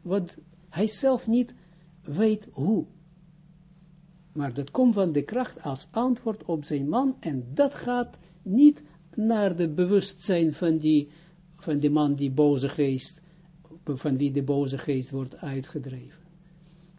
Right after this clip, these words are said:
Maar naar die boze geest zelf. Want dat is hij dan ingeankerd, dat, en dat slaat tegen hem, en dat boort hem door. De, de, de boze geest, wat is de boze geest? Daar zit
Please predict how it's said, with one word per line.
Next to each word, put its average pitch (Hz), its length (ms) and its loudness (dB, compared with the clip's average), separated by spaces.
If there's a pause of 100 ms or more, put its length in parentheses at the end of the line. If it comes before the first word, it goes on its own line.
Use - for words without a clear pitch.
(100)
Maar 240 360 6
naar 233 200 4
die 190 120 0
boze 214 380 2
geest 214 440 -4
zelf. 220 520 -6 (360)
Want 147 220 -6
dat 254 240 2
is - 300 0
hij 135 180 -2
dan 139 260 -4
ingeankerd, 196 800 0
dat, 147 180 -4 (200)
en 151 160 2
dat 143 220 -2
slaat 254 600 0
tegen 196 380 0
hem, 170 280 -2 (360)
en 151 200 2
dat 127 260 -4
boort 220 420 6
hem 143 360 0
door. 185 440 2 (360)
De, 135 280 -12
de, 131 300 -4 (300)
de 131 160 -8
boze 147 400 4
geest, 269 340 -2
wat 202 180 0
is 156 100 -2
de 147 100 0
boze 139 340 2
geest? - 460 -10 (1040)
Daar 202 360 4
zit 170 500 2